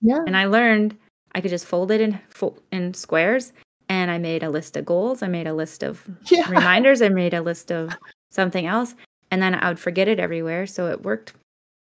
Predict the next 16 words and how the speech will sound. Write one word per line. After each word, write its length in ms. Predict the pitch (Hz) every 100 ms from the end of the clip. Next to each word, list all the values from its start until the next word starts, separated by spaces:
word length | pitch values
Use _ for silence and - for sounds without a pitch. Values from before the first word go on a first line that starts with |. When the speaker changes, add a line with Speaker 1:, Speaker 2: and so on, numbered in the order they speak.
| -
Speaker 2:
kind 260 | - 196 240
Speaker 1:
Yeah. 80 | 240
Speaker 2:
of 60 |
okay. 460 | 254 247 262 262 269 -
I'd, 280 | 226 208 - _ _ _ _ _ _
and, 240 | 208 196 190
but 100 | -
I 80 | 233
used 280 | 302 320 -
that 300 | 185 220 - _
system 540 | - - 226 - 311 311
for 420 | - 196 185 180
well 240 | 180 180 208
over 240 | 247 220
a 80 | 190
year 440 | 160 165 165 151